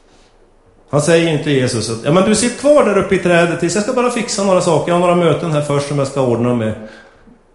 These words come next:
Nej, han tar sig tid. Jairos dotter får han en kallelse att hjälpa. Och så kommer en kvinna. Och så sabbar hon alltihopa.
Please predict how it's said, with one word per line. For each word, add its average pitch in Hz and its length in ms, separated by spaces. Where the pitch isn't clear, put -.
Nej, 139 200
han 151 220
tar 160 140
sig 156 140
tid. 110 420
Jairos 160 480
dotter 139 760
får 135 120
han 127 100
en 123 80
kallelse 123 440
att - 120
hjälpa. 104 420
Och 117 140
så 170 60
kommer 196 280
en 185 100
kvinna. 170 580
Och 156 100
så 170 140
sabbar 185 340
hon 220 120
alltihopa. 98 640